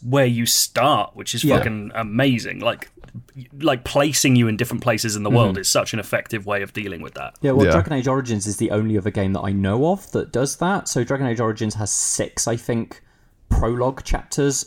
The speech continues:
Speaker 2: and it
Speaker 3: Yeah.
Speaker 2: depends on if you're, and that's really granular. That's what your race is and what your class
Speaker 3: Mm.
Speaker 2: is dictates where you start.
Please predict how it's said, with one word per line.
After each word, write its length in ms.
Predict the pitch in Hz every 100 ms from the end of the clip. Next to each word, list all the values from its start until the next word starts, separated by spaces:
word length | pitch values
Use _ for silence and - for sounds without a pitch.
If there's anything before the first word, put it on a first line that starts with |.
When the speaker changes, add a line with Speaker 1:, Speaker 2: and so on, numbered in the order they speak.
| -
Speaker 2:
and 140 | 113
it 100 | 110
Speaker 3:
Yeah. 100 | 107
Speaker 2:
depends 240 | 95 110 104
on 100 | 104
if 160 | 98
you're, 380 | 110 95 95 92 - - - _ _ _ -
and 160 | 110
that's 260 | 147 - -
really 380 | 110 117 135 147
granular. 480 | 120 95 95 90 90
That's 420 | 101 - - - _ -
what 200 | 117 -
your 140 | 104
race 360 | 107 117 120 -
is 260 | 92 92
and 160 | - 101
what 120 | 98
your 120 | 98 95
class 460 | - 117 107 92
Speaker 3:
Mm. 80 | -
Speaker 2:
is 140 | 80
dictates 560 | - 80 - 98 90 -
where 260 | 101 98 92
you 180 | 92
start. 520 | 92 - 98 92 78